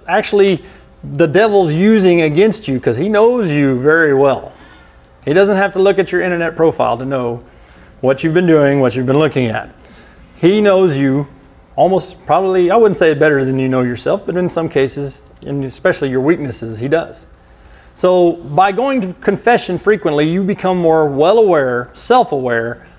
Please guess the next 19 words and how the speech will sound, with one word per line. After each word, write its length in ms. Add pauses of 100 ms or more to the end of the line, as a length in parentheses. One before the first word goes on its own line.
(180)
of 260
your 120
weaknesses 600
so 260
that 200
you 120
can 300 (520)
use 300
that 420 (640)
to 100
know 260
that, 160
okay, 320
he's 160
attacking 480
me 120
in 100
this 200
way. 220